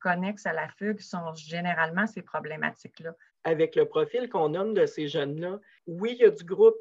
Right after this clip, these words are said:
Speaker 2: mais ils n'ont pas tous le potentiel d'être au groupe. Ils ont beaucoup d'anxiété. Le groupe, là, ça fait papillonner beaucoup plus que finalement être un, un bon levier de, d'intervention. Ce qui nous amène à dire, ben,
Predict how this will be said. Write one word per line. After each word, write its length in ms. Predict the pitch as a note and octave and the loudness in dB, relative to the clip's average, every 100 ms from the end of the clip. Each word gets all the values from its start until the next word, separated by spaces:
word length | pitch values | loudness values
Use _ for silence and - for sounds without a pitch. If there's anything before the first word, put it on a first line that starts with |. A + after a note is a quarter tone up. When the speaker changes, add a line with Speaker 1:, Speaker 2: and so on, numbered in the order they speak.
| - | 0
Speaker 2:
mais 100 | E3+ | -2
ils 60 | F3+ | 0
n'ont 160 | F3 | 2
pas 120 | G#3+ | 2
tous 240 | G#3 A#3+ - | 2 0 2
le 120 | G3 | 2
potentiel 800 | - A3 A3 F#3+ F3 - F#3+ F3+ | 6 4 4 2 2 4 4 4
d'être 240 | D#3+ D3+ | 2 2
au 120 | E3 D3 | -2 -6
groupe. 360 | D3 D#3+ F3 _ - | -6 -6 -8 _ -10
Ils 100 | D#3+ | -6
ont 100 | C#3+ | -6
beaucoup 300 | D3+ - A#3+ | -6 -12 0
d'anxiété. 1000 | A3+ G3 - F#3 E3+ - G3+ G#3 G#3 A3+ | 2 2 -2 -2 -2 2 4 4 0 -6
Le 220 | D3+ D3+ | 2 4
groupe, 440 | D3+ F3 G3+ A3+ - | 4 4 6 6 2
là, 240 | G3 F#3+ | 0 2
ça 220 | G3+ - D#3 | 0 0 2
fait 120 | F3 | 2
papillonner 600 | E3+ E3+ - F#3 F3 G3 | 2 0 0 0 2 2
beaucoup 260 | G#3+ A#3+ A#3 | -2 -6 -10
plus 340 | - A#3+ A#3+ | 2 4 4
que 140 | - F3 | 2 -2
finalement 460 | - F#3 F3+ F#3+ | 2 2 4 4
être 300 | G#3+ F#3+ F#3 | 4 4 2
un, 140 | E3+ E3+ | 2 4
un 100 | E3 | 4
bon 200 | D#3+ G3+ | 6 6
levier 440 | A#3 F#3 D#3+ G3 A3 | 8 8 6 0 4
de, 200 | G3 D3+ | 6 6
d'intervention. 960 | D#3+ D#3+ E3 E3 D#3+ D3 C#3+ G3 G3+ - - - - | 4 4 2 0 0 0 -2 -4 -4 -8 -20 -20 -20
Ce 80 | _ | _
qui 80 | A#3 | -4
nous 240 | A#3+ A3 | -2 6
amène 380 | G#3 G3 C4+ D4 | 6 6 4 2
à 100 | G3 | 2
dire, 200 | E3 A3 | 4 4
ben, 260 | G#3 F3+ | 6 2